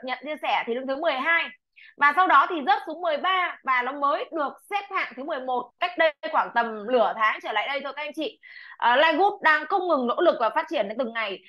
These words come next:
Những cái con số mà Live Good mang ta lại nó ấn tượng đến cái độ mà tất cả các công ty ở trong ngành mà họ cần phải chú ý đến luôn các anh chị. Vậy thì, à, đây là cái phần đứng xếp hạng thứ mười một các anh chị ha.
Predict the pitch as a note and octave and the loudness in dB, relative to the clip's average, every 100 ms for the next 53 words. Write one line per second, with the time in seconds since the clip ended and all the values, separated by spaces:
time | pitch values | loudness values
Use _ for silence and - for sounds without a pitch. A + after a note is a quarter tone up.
0 | - A#3+ F4+ F#4+ F#4 - C#4+ D4 F#4 C#4 | -14 -4 0 2 0 4 4 6 2 0
1 | D4 E4 G4 D#4+ D#4+ D4 E4 D#4 D4+ - | 0 0 -2 -2 -2 -2 -2 0 0 -2
2 | - _ B3 B3+ D#4+ D#4 F4+ G4 G4 - | -6 _ 2 4 4 2 -2 -2 -2 -2
3 | B3+ C4+ D#4 F#4+ E4+ - _ _ _ C#4 | -4 -6 2 2 2 -6 _ _ _ -4
4 | C#4+ C4+ C4 B3+ - A#4+ - C#4+ G#3+ D#4 | 0 4 4 2 -2 -8 0 2 2 -2
5 | - G4 F#4+ G4 F#4 A3 G3+ D4+ D4+ C4 | -2 -4 -2 -4 -2 -2 -4 -6 -4 -6
6 | A3 A3+ A#3+ B3 G#3+ G3 - A3+ B3 A#3+ | -6 -4 -4 -4 -6 -8 -8 -6 -2 0
7 | A#3 E4 E4 D#4+ D4 D4 C4+ - _ - | 0 0 -2 -2 -8 -8 -10 -12 _ -20
8 | - B3+ C4 C4 B3 A#3+ A#3 - E4 F4 | -4 -2 0 2 4 6 4 4 6 4
9 | D#4+ A#3+ A3+ A3 C4 D#4+ B3+ A3+ G#3 - | 4 -2 -2 -2 -2 0 0 0 -10 -14
10 | B3+ B3 D4+ F#4+ F4+ C#4+ - C4 D#4 B3+ | -6 -6 -4 -8 -4 -4 -2 -2 0 0
11 | A#3+ A#3 A#3 D4+ - - D4+ D#4 D4 D4 | 2 0 2 -2 -2 -8 -8 -4 0 0